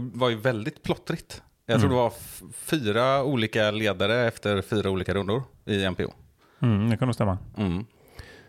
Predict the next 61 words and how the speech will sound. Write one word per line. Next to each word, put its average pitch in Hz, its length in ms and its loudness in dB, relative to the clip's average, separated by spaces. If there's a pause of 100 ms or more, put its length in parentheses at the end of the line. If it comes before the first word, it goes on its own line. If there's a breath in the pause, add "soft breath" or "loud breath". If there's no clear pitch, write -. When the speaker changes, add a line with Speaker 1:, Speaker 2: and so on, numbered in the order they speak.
(880 loud breath)
Speaker 2:
Ja, 123 160 6
nej, 123 120 4
lite 127 220 2
så, 110 240 4
eh, 80 260 2
back 107 260 0
and 107 100 -4
forth 98 340 2
utan 101 440 0
att, 95 240 -2
eh, 95 300 4
få 104 200 0
den 95 120 2
här 92 200 4
ordentliga 98 480 2
duellen 87 460 0
på 107 120 0
slutet, 95 360 0
mycket 101 200 0
riktigt. 95 320 -2 (360 loud breath)
Det 107 60 0
var 104 100 6
ju 104 60 6
lite 117 360 2
så 135 80 2
att 120 60 0
man 135 100 2
nästan 131 420 0
hoppades 127 440 2
på, 120 180 4 (160)
<laughs> 120 160 0
på 127 80 0
att, - 120 -4
eh, 117 240 2
att 110 140 2
Isaac 110 360 2
Robinson 104 500 4
då, 107 140 4
som 104 180 4
gick 101 140 0
och 104 260 4
vann 101 200 2
till 110 120 2
slut, 101 160 4
som 104 160 2
ni 101 60 4
vet, 101 260 2 (400 loud breath)
eh, 98 400 4
att 98 160 2
han 107 100 4
nästan 120 240 2
skulle 151 180 2
göra 147 160 6
bort 135 180 4
sig 104 100 -2
på 110 60 2
något 113 160 2
håll 107 180 4
sådär. 104 200 4
Inte 107 220 2
för 110 80 2